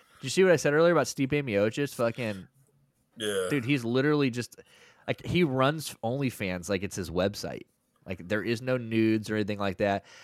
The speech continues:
Speaker 1: But if you wanna know anything about Stipe Miocic, like, news-wise, you have to subscribe to his OnlyFans.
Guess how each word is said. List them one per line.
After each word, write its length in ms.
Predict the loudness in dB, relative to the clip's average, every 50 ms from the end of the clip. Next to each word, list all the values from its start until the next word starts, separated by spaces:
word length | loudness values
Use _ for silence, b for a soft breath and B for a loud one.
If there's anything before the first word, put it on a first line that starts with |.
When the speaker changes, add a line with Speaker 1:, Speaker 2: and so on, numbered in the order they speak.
| b b
Speaker 1:
But 100 | 0 2
if 80 | 4
you 100 | 4 4
wanna 160 | 4 4 4 4
know 160 | 4 4 2
anything 460 | 2 0 -2 -2 -2 -4 -4 -2 0
about 300 | 2 2 4 2 2 0
Stipe 260 | -6 -8 -6 -4 0 0 0 0
Miocic, 640 | 0 0 0 0 -2 -2 -2 -4 -4 -4 -6 -14 -18 _ -10
like, 220 | -8 -6 -6 -6 -6
news-wise, 640 | -6 -2 -2 -2 -2 0 0 2 2 0 0 -2 -6
you 140 | -6 -6 -2
have 260 | 0 2 2 0 0 -6
to 60 | -14
subscribe 520 | -10 -10 -10 -10 -8 -6 -4 -2 -2 -2 -2
to 60 | -4
his 100 | -6 -6
OnlyFans. 640 | -6 -8 -10 -10 -12 -14 -16 -16 -16 -20 -20 -20